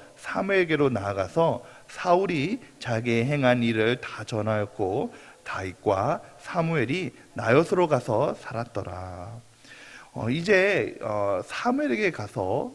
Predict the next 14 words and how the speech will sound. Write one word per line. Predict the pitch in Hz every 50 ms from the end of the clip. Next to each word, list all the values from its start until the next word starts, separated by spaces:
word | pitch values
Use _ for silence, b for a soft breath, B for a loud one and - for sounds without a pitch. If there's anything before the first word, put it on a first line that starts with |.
| -
이제 | - 117 107 107 101
다윗이 | - - - 95 92 - 113 - -
의탁하고 | 135 127 - - 127 117 - 110 95 92 - 170 170 151 - B B B B B
함께 | - - 233 233 220 - - 170 143 135 123 110 107 104
살게 | 101 - - 131 120 - 104 101
하였죠. | 117 147 143 120 - - - - - 101 123 143 - - - B B B B B B -
그런데 | - 202 202 220
이 | 196 202 226 277 294
사실도, | - - 302 285 - 294 269 240 175 185 175 175 214 220 123 - B B B B B B
어, | - 101 107
사울의 | - - - - - 311 330 330 285 220
왕이 | 135 107 - 110 131 139 135 127 120 113 - -
알게 | - - 120 123 127 143 160
되었습니다. | 135 123 113 107 - - 110 95 85 78 -